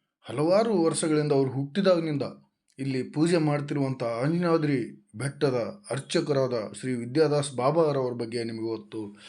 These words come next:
ಮುಖ್ಯವಾದ ಒಂದು ವಿಷಯವನ್ನು ಹೇಳಲಿಕ್ಕೆ ಬಂದಿದ್ದೀನಿ. ಅದಕ್ಕೂ ಮುಂಚೆ, ವಿಡಿಯೋ ಸ್ಟಾರ್ಟ್ ಮಾಡೋದಕ್ಕೂ ಮುಂಚೆ, ದಯವಿಟ್ಟು ಎಲ್ಲರೂ ನನ್ನ ಈ ಚಾನಲನ್ನು ಸಬ್ಸ್ಕ್ರೈಬ್ ಮಾಡಿಕೊಂಡು, ಆ, ದಯವಿಟ್ಟು ನನ್ನ ಈ ವಿಡಿಯೋವನ್ನು ಪೂರ್ತಿ ನೋಡಿ ಅಂತ ಹೇಳ್ತಾ,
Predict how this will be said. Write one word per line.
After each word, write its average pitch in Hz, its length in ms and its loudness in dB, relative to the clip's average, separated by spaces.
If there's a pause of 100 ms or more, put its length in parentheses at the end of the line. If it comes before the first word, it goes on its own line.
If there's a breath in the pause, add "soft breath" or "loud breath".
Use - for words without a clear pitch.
(280 loud breath)
ಮುಖ್ಯವಾದ 135 720 2 (240 loud breath)
ಒಂದು 117 260 -6
ವಿಷಯವನ್ನು 123 760 -2 (100)
ಹೇಳಲಿಕ್ಕೆ 160 320 4
ಬಂದಿದ್ದೀನಿ. 135 640 0 (720 loud breath)
ಅದಕ್ಕೂ 202 280 2
ಮುಂಚೆ, 165 680 2 (280)
ವಿಡಿಯೋ 160 240 4
ಸ್ಟಾರ್ಟ್ 175 420 0
ಮಾಡೋದಕ್ಕೂ 139 440 0
ಮುಂಚೆ, 110 320 -4
ದಯವಿಟ್ಟು 160 520 0
ಎಲ್ಲರೂ 131 280 2
ನನ್ನ 123 200 -6
ಈ 117 200 -4
ಚಾನಲನ್ನು 120 500 -4
ಸಬ್ಸ್ಕ್ರೈಬ್ 131 480 0
ಮಾಡಿಕೊಂಡು, 117 720 -4 (1300 loud breath)
ಆ, 127 100 0
ದಯವಿಟ್ಟು 180 440 2
ನನ್ನ 143 220 2
ಈ 127 300 -2
ವಿಡಿಯೋವನ್ನು 135 580 0
ಪೂರ್ತಿ 170 300 -2
ನೋಡಿ 135 320 2
ಅಂತ 123 180 -2
ಹೇಳ್ತಾ, 120 280 -2